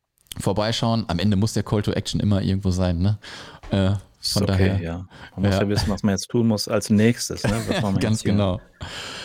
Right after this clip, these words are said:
Speaker 1: Wenn man Sonntag sich die Folge angehört hat, dann muss man irgendwas noch machen.
Speaker 2: Ist so.
Speaker 1: <laughs>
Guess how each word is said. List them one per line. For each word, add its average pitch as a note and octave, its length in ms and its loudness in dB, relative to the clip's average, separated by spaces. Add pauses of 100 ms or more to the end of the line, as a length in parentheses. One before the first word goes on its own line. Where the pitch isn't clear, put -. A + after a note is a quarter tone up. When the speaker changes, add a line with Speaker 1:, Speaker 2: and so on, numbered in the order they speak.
(140)
Speaker 1:
Wenn A2+ 100 2
man A#2+ 140 0
Sonntag C#3 460 0
sich C3+ 180 -2
die A#2+ 100 0
Folge B2+ 340 0
angehört A2+ 520 0
hat, G#2+ 260 -2
dann F#2+ 140 2
muss G2+ 180 2
man F#2+ 140 0
irgendwas F#2 320 0
noch F2 80 2
machen. F2+ 300 0 (880)
Speaker 2:
Ist C3 100 0
so. G2 200 -2
Speaker 1:
<laughs> G#2+ 40 0